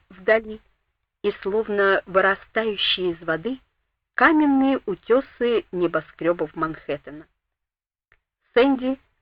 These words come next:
в желтом купальнике, растянувшаяся на одеяле. Солнце блестело в волнах ее темно-рыжих волос. Между лопатками матово поблескивали капельки пота.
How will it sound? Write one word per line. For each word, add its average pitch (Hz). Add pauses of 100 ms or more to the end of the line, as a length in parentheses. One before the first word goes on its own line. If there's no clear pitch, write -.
в 180
желтом 226
купальнике, 240
растянувшаяся 185
на 175
одеяле. 170 (960)
Солнце 208
блестело 190
в 165
волнах 190 (120)
ее 185 (140)
темно-рыжих 175
волос. 165 (1300)
Между 180
лопатками 233
матово 233
поблескивали 190
капельки 165
пота. -